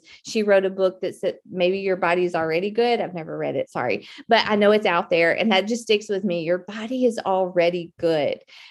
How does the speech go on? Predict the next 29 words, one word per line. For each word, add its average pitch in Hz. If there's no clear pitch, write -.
And 208
whether 233
you're 208
a 185
hundred 233
pounds 233
overweight 214
or 202
whether 185
you're 180
twenty 240
pounds 202
underweight 185
or 185
whether 233
you're 226
at 190
the 202
perfect 220
weight, 185
but -
you 220
just 302
want 190
to 190
feel 185
stronger 175
and 196
healthier, 208